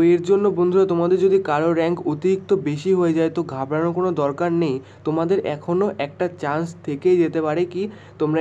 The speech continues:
এই অফলাইন কাউন্সেলিংয়ে অংশগ্রহণ করে একটা সিট পেতেই পারো। তো এই ছিল দু হাজার সতেরো আঠেরোর যে অফলাইন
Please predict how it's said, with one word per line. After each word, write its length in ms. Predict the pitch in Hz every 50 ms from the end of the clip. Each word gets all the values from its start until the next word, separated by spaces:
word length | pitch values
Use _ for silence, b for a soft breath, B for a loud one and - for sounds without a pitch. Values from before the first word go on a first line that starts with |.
| - - 165
এই 80 | 170 170 - 139 143
অফলাইন 300 | 139 - 180 190 190 190 185
কাউন্সেলিংয়ে 480 | 160 147 151 147 160 180 185 190 180 - 135
অংশগ্রহণ 480 | 139 143 143 170 165 156 170 180 185 180 175 151
করে 180 | 151 156 190 233 320 - B B B B - 139
একটা 180 | - - 175 170 170 -
সিট 180 | 180 214 214 - - B B B B B B -
পেতেই 320 | - 160 156 170 190 196 196 165
পারো। 160 | 139 117 123 120 - -
তো 60 | 165 - - 156
এই 80 | 170 190 180
ছিল 120 | 185 202 202 185
দু 40 | 175
হাজার 160 | 170 175 175 - -
সতেরো 320 | - 147 147 175 180 202 196 104 139
আঠেরোর 360 | 147 156 151 160 180 202 233 285 - B B B B 135 139
যে 100 | 151 156 156 151 151 135 - - - - - - 147
অফলাইন 300 | 151 156 175 180 190